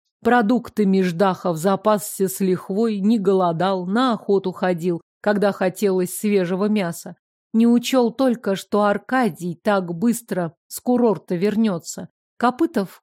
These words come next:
как прослышал, что Ольбранские в немилость попали – так сразу билеты обратные на поезд купил. Не сразу, но Аркадий догадался, что кто-то подправил память сестре и матери.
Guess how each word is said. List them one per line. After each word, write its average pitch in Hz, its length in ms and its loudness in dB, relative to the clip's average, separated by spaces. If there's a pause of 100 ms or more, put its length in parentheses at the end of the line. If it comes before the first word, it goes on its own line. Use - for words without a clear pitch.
(100)
как 247 300 0
прослышал, 233 840 2
что 220 340 0
Ольбранские 220 840 0
в 185 100 -2
немилость 185 640 2
попали – 180 560 -2 (220)
так 208 220 0
сразу 202 680 2
билеты 214 560 2
обратные 190 720 0
на 208 160 2
поезд 208 420 -2
купил. 190 500 -6 (120)
Не 196 180 -2
сразу, 175 520 -4
но 220 320 2
Аркадий 220 520 0
догадался, 220 840 0 (220)
что - 320 -2
кто-то 285 600 -2 (100)
подправил 240 720 0
память 233 500 0
сестре 233 500 0
и 247 40 2
матери. 180 640 -2